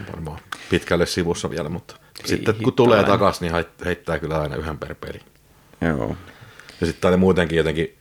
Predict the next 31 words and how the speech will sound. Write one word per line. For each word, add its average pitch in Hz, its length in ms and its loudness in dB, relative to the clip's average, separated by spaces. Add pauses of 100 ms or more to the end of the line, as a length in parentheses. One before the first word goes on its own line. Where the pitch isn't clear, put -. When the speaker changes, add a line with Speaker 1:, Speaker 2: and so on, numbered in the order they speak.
(120)
Speaker 1:
jännä, 76 340 0
kun, 76 220 -2 (480)
kun 78 220 -2 (260)
me, 90 220 0
meille 90 280 4
tuotiin 82 480 -2
tuolta 82 280 0 (680)
Hämeenlinnasta 80 720 0 (300)
näitä 80 200 2
pelureita, 78 480 2
jotka 76 280 -4
ei 76 60 -4
sitten - 280 -6
osoittautunutkaan 76 840 -4 (500)
ihan 76 220 -4 (640)
mahtuvansa 90 500 2
porukkaan. 76 640 0 (120)
Ne 82 100 0
tuli 76 240 0
takas 80 380 0
ja - 80 -8
sitten 76 340 -4 (380)
sen 82 160 0
jälkeen 73 360 0 (380)
Arttu 78 320 -2
Pelli, 76 260 -2
niitten 78 300 -6
ykköspakki, - 680 -10
lähti - 220 -12
meille - 260 -8 (140)
päin. - 200 -10